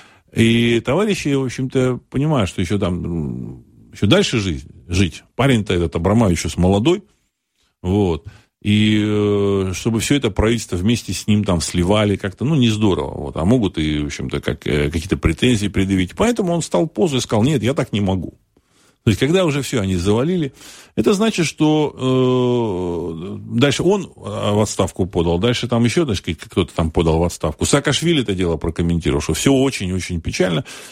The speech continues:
Это означает, что на днях правительство, м, э, господина Яценюка падет. Вот.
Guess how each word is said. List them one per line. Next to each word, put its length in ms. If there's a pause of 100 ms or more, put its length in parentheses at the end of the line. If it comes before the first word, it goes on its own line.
(160)
Это 440
означает, 520
что 200
на 120
днях 400
правительство, 800
м, 560
э, 1400
господина 480
Яценюка 520
падет. 440 (600)
Вот. 400